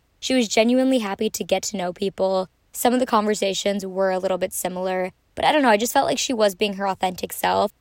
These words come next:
which was great to see. And again, it just makes the Met Gala a tiny bit more accessible and like they're real people because, guys, they are. Celebrities, influencers, everybody, they're real people. The last thing that's new with me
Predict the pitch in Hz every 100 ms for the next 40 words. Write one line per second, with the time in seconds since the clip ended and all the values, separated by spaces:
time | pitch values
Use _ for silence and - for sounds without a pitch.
0 | _ - 233 269 247 - 196 196 - 214
1 | - 190 185 - - 214 208 233 233 233
2 | - 226 - 214 - 220 208 214 185 190
3 | 190 190 - - - - - 254 233 214
4 | 208 190 190 - - - - 214 208 226
5 | 233 233 _ _ - 240 254 262 254 190
6 | 202 202 - 208 - 233 220 - 233 214
7 | 202 214 254 - _ _ - 202 196 175
8 | 170 160 - - 208 208 220 214 214 208
9 | - 196 180 208 202 208 214 214 - 185
10 | 180 208 190 208 220 220 _ _ - 190
11 | 185 175 170 175 190 208 - 214 - 214
12 | 208 208 202 _ _ _ _ 240 233 220
13 | 220 - 240 233 226 233 226 233 233 220
14 | 220